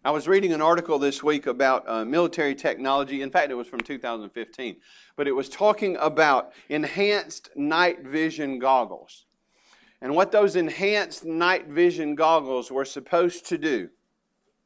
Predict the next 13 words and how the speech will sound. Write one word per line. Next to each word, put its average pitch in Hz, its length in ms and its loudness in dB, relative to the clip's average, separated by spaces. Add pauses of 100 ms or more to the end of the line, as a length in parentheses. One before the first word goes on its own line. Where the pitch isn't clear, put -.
(400)
were 123 140 -2
make, 156 280 2 (180)
wa-, 139 180 0
was 139 380 0
to 143 100 -8
make 143 220 0
the 123 100 -4
enemy 131 280 -2
easier 110 500 -8
to 92 80 -16
see. 85 240 -14 (1160)
In 135 120 -4
fact, 208 500 4